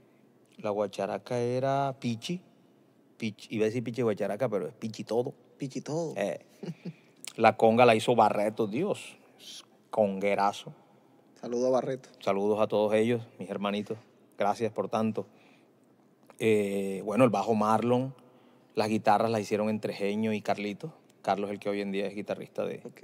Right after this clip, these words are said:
Speaker 1: de Diego.
Speaker 2: ok.
Speaker 1: Las voces las hicieron entre Eri Escobar.
Speaker 2: Imagínate.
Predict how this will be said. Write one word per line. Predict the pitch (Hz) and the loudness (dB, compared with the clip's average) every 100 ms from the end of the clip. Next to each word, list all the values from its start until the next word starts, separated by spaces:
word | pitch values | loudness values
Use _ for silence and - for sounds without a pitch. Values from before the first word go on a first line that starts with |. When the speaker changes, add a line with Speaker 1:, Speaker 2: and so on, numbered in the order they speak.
| - | -12
Speaker 1:
de | 104 | -6
Diego. | 95 98 127 | -2 -2 -2
Speaker 2:
ok. | - - _ _ _ _ _ _ _ _ - - - _ _ _ _ _ _ _ _ _ _ _ _ _ _ _ _ _ - | -6 -20 _ _ _ _ _ _ _ _ -20 -20 -20 _ _ _ _ _ _ _ _ _ _ _ _ _ _ _ _ _ 2
Speaker 1:
Las | 113 95 | 4 6
voces | 104 110 131 | 6 4 4
las | 110 | 0
hicieron | 101 107 104 | 2 0 0
entre | 101 98 98 | -2 -2 -4
Eri | 95 | -4
Escobar. | - - 98 98 98 98 92 92 92 110 131 | -8 -6 -2 0 2 2 2 0 -4 -10 -14
Speaker 2:
Imagínate. | 117 123 127 | -14 -14 -16